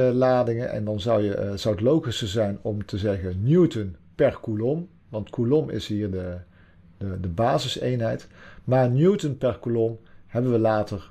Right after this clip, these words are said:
volt genoemd. Dus, ehm, op oneindige grote afstand, eh, is de potentiaal nul volt. En hoe dichterbij je komt bij de positieve lading, hoe hoger het potentiaal gaat worden. Ook hier kunnen we gaan kijken, wat gebeurt er nu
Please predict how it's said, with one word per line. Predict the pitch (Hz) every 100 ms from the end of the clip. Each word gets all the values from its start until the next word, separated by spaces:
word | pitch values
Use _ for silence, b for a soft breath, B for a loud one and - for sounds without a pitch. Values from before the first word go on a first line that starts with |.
| -
volt | 92 87 160 117
genoemd. | - 95 87 82 - - - -
Dus, | 117 123 - -
ehm, | 104 101 104 -
op | - 113
oneindige | - - 190 196 117 107
grote | 135 117 -
afstand, | 151 - 131 123 - b b b b b - -
eh, | 107 -
is | 110 -
de | 107
potentiaal | 113 104 95 123 113 107 -
nul | 117 151 135
volt. | 104 90 - - b b b
En | - 131
hoe | 120 98
dichterbij | 196 202 135 127 127
je | 104
komt | 104 113 90 - -
bij | - 117 107 92
de | 101 92 -
positieve | 156 117 - -
lading, | 110 110 110 110 B B B B
hoe | 123 110
hoger | 78 135 185 143 127 110
het | 110
potentiaal | - 104 117 - 135 120
gaat | 85 82
worden. | - 80 - - - b b -
Ook | 190
hier | 190 226
kunnen | 214 190
we | 139
gaan | 143
kijken, | 147 139 131
wat | 151
gebeurt | - 135 151 143
er | 127
nu | 127